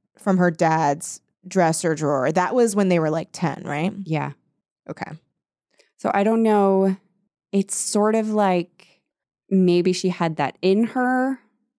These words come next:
Speaker 2: and that's why she was possessed. 'Cause,
Speaker 1: Yeah.
Speaker 2: like, weirdly, it's another book where, like, her mom hits
Speaker 1: I know.
Speaker 2: her.
Speaker 1: I know.
Speaker 2: Um,
Speaker 1: Her mom hits her with a hairbrush.
Speaker 2: Hairbrush.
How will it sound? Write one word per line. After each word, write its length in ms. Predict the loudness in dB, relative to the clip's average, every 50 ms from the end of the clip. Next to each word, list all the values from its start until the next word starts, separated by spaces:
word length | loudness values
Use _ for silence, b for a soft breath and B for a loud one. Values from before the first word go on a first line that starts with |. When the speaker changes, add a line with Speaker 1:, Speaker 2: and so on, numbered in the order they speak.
| _ _ -4
Speaker 2:
and 140 | -2 0 0
that's 200 | 0 -2 -4 -4
why 100 | -4 -4
she 200 | -4 -4 -4 -4
was 200 | -4 -4 -4 -8 _ _ _
possessed. 460 | -10 -2 0 0 0 0 -2 -2 0
'Cause, 80 | 2 4
Speaker 1:
Yeah. 180 | 4 4 4
Speaker 2:
like, 260 | 4 2 0 -2 -4 -10 b b b b b b b b b b _ _ _ _ _ _ _ _ _ _ _ _ -20 _
weirdly, 480 | -6 -2 0 2 2 2 2 2 2 2
it's 240 | 0 -2 -4 -2 0
another 280 | 0 2 2 0 0
book 260 | 0 -2 -4 -4 -2 -4
where, 160 | -4 -4 -2
like, 300 | -4 -6 -6 -8 -12 -20 -18
her 160 | -6 -2 -2 0
mom 440 | 0 -2 -2 -4 -4 -6 -8 -10 _ _ _ _ _ _ _ _ _ _ -8
hits 260 | -4 0 0 2 2
Speaker 1:
I 40 | 2
know. 120 | 2 2 2 0 0
Speaker 2:
her. 80 | -4 -6 _ _ _ _ _ _ _
Speaker 1:
I 120 | -2 -2
know. 280 | 0 0 0 0 0 0
Speaker 2:
Um, 320 | 0 0 0 0 0 0 0
Speaker 1:
Her 80 | 2
mom 180 | 2 2 2 2
hits 180 | 2 0 2 2
her 60 | 0
with 140 | 0 2 0
a 600 | 0 0 0 0 0 -2 -2 -4 -6 -8 -10 -10 -8
hairbrush. 300 | -2 0 0 0 2 0
Speaker 2:
Hairbrush. 720 | 0 0 2 2 0 0 -2 -2 -6 -12 -16 -16 -18 -20